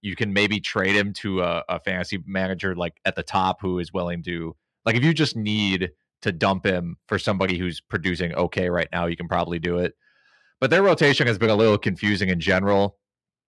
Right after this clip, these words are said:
Um, I, Olynyk had, like, one game basically against, uh, Jokic where he fouled out, but has been, like, killing it since. You got Jordan Clarkson popping off a ton. Markkanen's playing amazing. Vanderbilt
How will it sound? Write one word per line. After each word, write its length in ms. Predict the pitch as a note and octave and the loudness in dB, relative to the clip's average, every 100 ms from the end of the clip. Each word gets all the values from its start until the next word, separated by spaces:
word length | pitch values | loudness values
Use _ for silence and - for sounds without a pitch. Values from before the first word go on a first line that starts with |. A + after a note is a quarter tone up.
| _ _ _ - - | _ _ _ -16 -2
Um, 520 | F#2+ F2+ F2+ F2 F2 - _ _ _ _ _ _ _ _ _ _ _ | 0 2 2 0 -6 -12 _ _ _ _ _ _ _ _ _ _ _
I, 220 | B2+ B2 - _ - - _ C3+ | 2 4 2 _ -20 -20 _ 4
Olynyk 400 | C#3+ D#3 D3 C#3 | 6 6 4 4
had, 140 | B2 | 4
like, 120 | A#2 | 4
one 280 | G#2 A2+ A2+ | 4 4 4
game 420 | G#2 G#2+ G#2+ G#2 | 4 6 4 2
basically 400 | F#2+ G2+ F#2+ G2+ | 2 2 2 2
against, 500 | F#2+ F#2+ F#2 - - - _ _ - | 2 2 0 -2 -10 -16 _ _ -4
uh, 240 | F#2+ F2 | 0 2
Jokic 480 | F2+ F2 G2+ A2 F#2 | 2 4 2 4 0
where 140 | - G2+ | 0 -2
he 60 | |
fouled 360 | - G2+ G2 F#2 | 2 2 4 4
out, 220 | F#2 G#2 | 2 2
but 100 | F#2+ | 2
has 140 | F#2+ | 2
been, 120 | F2 F#2 | 0 -2
like, 200 | E2 - | -4 -2
killing 320 | G2+ G2 G2+ | -2 0 2
it 260 | G2 - _ - | 0 -2 _ -12
since. 600 | - G#2+ G2+ F#2+ - - | 0 2 2 -2 -12 -10
You 80 | F#2+ | 0
got 160 | A2+ F2 | 0 2
Jordan 260 | A2+ G2 | 2 2
Clarkson 540 | E2 G2 G2 - G2 E2+ | 0 2 2 0 -4 -2
popping 340 | F#2+ F#2 G2 | -2 0 0
off 420 | F#2 F#2 F#2 - _ _ _ _ _ | 2 2 0 -4 _ _ _ _ _
a 80 | G2+ | -4
ton. 560 | - - G2 F#2+ F#2 F#2 _ _ _ G#2 | -4 0 2 2 0 -4 _ _ _ 2
Markkanen's 460 | A#2+ C3+ A2 F2 | 4 4 2 0
playing 240 | - G2+ E2+ | 0 0 0
amazing. 600 | E2+ F#2 F#2 F#2+ F#2 E2+ | 0 2 2 2 0 0
Vanderbilt 720 | F#2+ G#2+ A2 F2+ G#2+ G2+ | 2 4 4 4 4 4